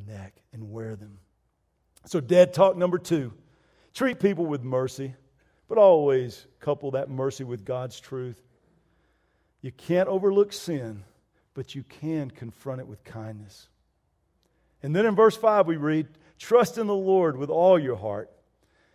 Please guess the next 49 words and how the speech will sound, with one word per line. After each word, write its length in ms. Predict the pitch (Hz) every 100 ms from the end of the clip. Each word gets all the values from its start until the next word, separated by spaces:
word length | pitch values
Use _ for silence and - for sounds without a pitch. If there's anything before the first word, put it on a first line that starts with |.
| _ -
and 200 | 170 180
lean 240 | 233 240
not 260 | 240 247 254
on 100 | 247
your 140 | 226
own 160 | 214 202
understanding. 800 | 185 165 - 151 139 127 113 101 _ _ _ _ -
In 120 | 139
all 300 | 131 160 170
your 180 | 160 160
ways 360 | 160 151 139
acknowledge 540 | 139 127 131 135 131 -
him, 220 | 120 110
and 120 | 107
he 260 | 107 135 123
shall 280 | - 120
direct 380 | 107 107 117 113
your 80 | 120
paths." 180 | 117 113
How 80 | 226
many 160 | 233
of 60 | 147
you 80 | 123
have 160 | 127
this 120 | 110
verse 280 | 107 113 101
memorized 480 | 107 107 98 101 92
right 160 | 104 98
here? 160 | 92 _ _ _ _
Yeah, 240 | 117 113
I 40 | 117
bet 180 | 120 120
most 240 | 117 -
of 100 | 107
us 100 | 107
do. 220 | - 107 - _ _ _ _ -
Yeah, 280 | 127 127 110 92
it's 180 | 139 -
such 380 | - 202 190
an 80 | 147
important 440 | 127 - 127 123 117
verse 220 | 120 107
to 100 | 110
memorize. 600 | 110 107 107 104 104 - _ _ -
You 100 | 277
know, 100 | 208
it 160 | -
amazes 520 | 269 262 262 214 180
me 240 | 151 156